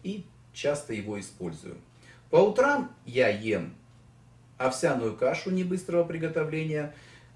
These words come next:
Когда варю ее, добавляю туда арахисовую пасту. Когда все готово, добавляю туда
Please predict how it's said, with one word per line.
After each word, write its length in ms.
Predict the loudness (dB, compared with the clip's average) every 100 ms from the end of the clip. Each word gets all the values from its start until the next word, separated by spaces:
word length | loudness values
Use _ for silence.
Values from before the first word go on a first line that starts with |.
| -6 2
Когда 580 | 4 6 4 4 -2 -2
варю 380 | 2 4 2
ее, 260 | -2 0 0
добавляю 640 | 2 2 2 4 4 2
туда 480 | -2 0 0 0 -4 -2
арахисовую 720 | 2 4 4 -2 -8 -6 -6
пасту. 580 | 2 2 2 -2 -4 -4 -18 -2
Когда 280 | 4 6 6
все 200 | 4 2
готово, 540 | 2 4 4 4 0 -6
добавляю 640 | -2 0 2 2 2 0 0
туда 460 | -2 0 -2 -4